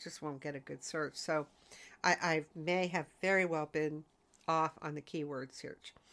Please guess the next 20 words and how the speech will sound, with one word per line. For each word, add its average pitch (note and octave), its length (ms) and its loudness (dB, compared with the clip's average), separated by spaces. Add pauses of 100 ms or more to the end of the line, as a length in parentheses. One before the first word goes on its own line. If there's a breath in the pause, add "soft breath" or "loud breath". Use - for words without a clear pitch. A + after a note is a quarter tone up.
(320 loud breath)
So C4 120 8
here's G4 280 8
my D#4+ 180 12
list. F3+ 440 6
As C4 240 10
a E4+ 80 2
seasoned E4 720 0
veteran A3 640 4
of F#3+ 220 2
this G3+ 180 -2
practice, - 880 0
<laughs> - 80 -20
Carpe F#3+ 340 2
Diem, F#3 320 -2 (640 loud breath)
number A#3 260 6
one, F3+ 460 4
it's A3 200 0
playful. D#4 760 4
It's - 180 -2
fun. C#4 580 6